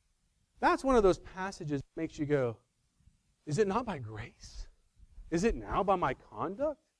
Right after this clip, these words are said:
No, it's not. It's still by grace. What Jesus is saying is a couple of things. Number one, kinda like when he says, "Love your neighbor as yourself." Is he promoting self-love?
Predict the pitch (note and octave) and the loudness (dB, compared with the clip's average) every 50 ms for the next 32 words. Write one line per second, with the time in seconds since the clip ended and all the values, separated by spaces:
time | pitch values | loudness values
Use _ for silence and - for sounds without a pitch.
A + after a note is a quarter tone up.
0 | _ _ _ _ _ _ _ _ _ _ _ _ _ _ - D3+ D#3 D3+ D#3+ D#3+ | _ _ _ _ _ _ _ _ _ _ _ _ _ _ 0 2 4 6 6 6
1 | E3+ F#3 G3 G3 F#3 F3+ _ _ - D#3 - - - D3 B2+ G#2+ F2+ F2 - - | 8 8 6 6 4 0 _ _ -10 -10 -10 -6 -2 0 0 0 0 -4 -8 -14
2 | A2 - - - - F#3+ F#3+ F3 F3+ E3 D3 B2 A2 A#2+ C3 A#2+ G#2 F#2+ F2+ - | -14 -14 -14 -4 0 2 4 6 6 4 4 2 0 -2 -2 -2 -2 -4 -8 -16
3 | - - C#3 C#3 B2+ A#2+ C#3+ F#3 G3+ G3+ A3+ G3 - F#3 - - - F3+ E3 D#3 | -16 -12 -10 -10 -8 -6 -4 -4 -4 -4 -6 -8 -8 -12 -16 -8 -4 -2 0 0
4 | D3+ C3 A2+ G#2 G2+ G#2 - _ _ _ _ _ _ _ _ B2 G#2 F#2+ E2+ E2+ | 0 0 -2 -6 -10 -14 -20 _ _ _ _ _ _ _ _ -4 -4 -4 -4 -6
5 | F#2 A2+ - - - - F3 - - D#3+ C#3 A#2+ - - C#3 A#2 G#2 G#2 D3 G3+ | -12 -16 -18 -10 -4 -4 -2 0 0 2 0 0 0 -2 -4 -6 -4 -4 -4 0
6 | G#3+ G3+ F3 D#3+ F3+ F#3+ F3 D#3 C3 A#2+ A#2 - _ _ _ _ _ - A3+ A#3+ | 2 2 4 6 6 6 6 6 4 2 -2 -6 _ _ _ _ _ -2 0 4
7 | A#3 A3+ A3 G#3 - G#3+ F#3+ F3 - G3 D#3+ C3+ C#3 D#3 F3+ F3+ E3+ E3 D3 D3 | 6 6 6 6 6 6 4 6 4 2 0 2 4 4 4 4 4 4 2 4
8 | D3+ E3+ E3 E3+ E3 D#3 D3 B2+ C#3+ C3+ - - - B2 A#2+ C#3+ E3 - _ _ | 4 2 4 4 4 4 4 2 0 -2 -2 0 2 4 4 4 4 2 _ _
9 | _ _ _ _ _ _ _ _ _ _ _ _ _ _ _ _ - - _ _ | _ _ _ _ _ _ _ _ _ _ _ _ _ _ _ _ -20 -20 _ _
10 | _ _ _ - D#3+ D#3+ B3+ D#4+ - - A3 G3 F#3+ G#3+ A3+ A3 G#3 - - - | _ _ _ -4 0 2 2 2 2 2 2 4 4 4 4 4 2 0 2 4
11 | - - E3+ A3 A3 - - C#3 A#2+ A#2+ B2+ C#3 E3+ A3 C#4 D4+ - | 8 8 8 8 8 4 -4 -2 2 4 6 8 8 8 6 4 0